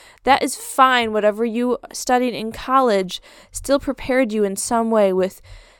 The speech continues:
study skills, life still skills, time management, being able to be a, a good learner, whatever, even if you change later what you wanna study.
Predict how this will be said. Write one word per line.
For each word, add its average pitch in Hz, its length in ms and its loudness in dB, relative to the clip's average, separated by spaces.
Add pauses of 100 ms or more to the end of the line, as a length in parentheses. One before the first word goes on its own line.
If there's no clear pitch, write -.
study 247 420 -2
skills, 208 440 -4
life 214 280 0
still 208 500 -6
skills, 196 480 0
time 220 440 -2
management, 202 720 -2 (360)
being 214 180 -4
able 214 260 0
to 220 120 -6
be 208 200 -4
a, 208 40 2 (480)
a 214 120 -4
good 208 280 0
learner, 202 540 -2
whatever, 190 560 2
even 208 320 -6
if 202 240 -8
you 190 280 -6
change 196 800 -10
later 180 520 -4 (380)
what - 160 -6
you 185 100 -8
wanna 185 200 -6
study. - 520 -4